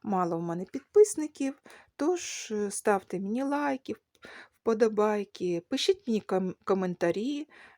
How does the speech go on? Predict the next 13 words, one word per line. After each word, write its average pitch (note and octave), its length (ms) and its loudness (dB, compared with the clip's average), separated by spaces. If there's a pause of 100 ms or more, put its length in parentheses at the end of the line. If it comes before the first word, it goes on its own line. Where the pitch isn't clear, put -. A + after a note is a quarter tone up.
Е, F3+ 160 0
з F3+ 40 -4
задоволенням A3 720 4
я G3 160 -2
буду G#3 260 -2
відповідати. F3 1000 -6 (720)
Е, F3 240 -2
кому D#4 300 0
цікаво, C4 640 2
можуть A3 320 -2
слідкувати G#3 800 0
за F#3 160 -2
моєю F#3 600 0